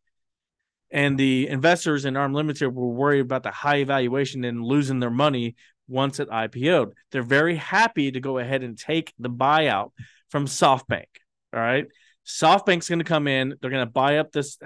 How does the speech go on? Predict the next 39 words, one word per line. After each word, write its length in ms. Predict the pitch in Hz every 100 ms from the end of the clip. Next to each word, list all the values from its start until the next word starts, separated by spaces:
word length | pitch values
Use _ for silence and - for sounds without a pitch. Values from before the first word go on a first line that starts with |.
| 143
what, 320 | 143 151 -
uh, 220 | 143 131
the 140 | 127 120
twenty-five 400 | - 156 156 147
percent 460 | 143 - 151 139
stake 420 | - - 143 139
in 100 | 127
ARM 380 | 123 135 131 120 127 - _ -
that, 220 | 131 123
uh, 140 | 123
Vision 320 | 123 139 135 127
Fund 260 | 131 120
has 440 | 117 - 135 107 -
and 100 | 123
just 220 | 120 110
buy 200 | 135 131
it 80 | 123
out 160 | 120
completely 500 | - 107 123 110 104
and 100 | 104 98
pay 180 | 110
'em. 120 | 104 - _ - _ _ _ _ _ -
They're 140 | 135
very 240 | 143 175 170
happy 320 | 151 127 113
with 160 | 87
this, 240 | - - -
right? 240 | 113 123 123 _ _ _ -
The, 160 | 139 135
the 160 | 135
chip 300 | 123 - 226
designer, 480 | - 156 160 151 143
so 400 | 139 151 135 127 -
ARM, 420 | 151 151 127 139 _ _ _ _ -
it 280 | 135 139
has 260 | 127 160 151
a 40 |
valuation 840 | 139 147 151 139 139 139 - 131 127
of, 480 | - 127 120 117 117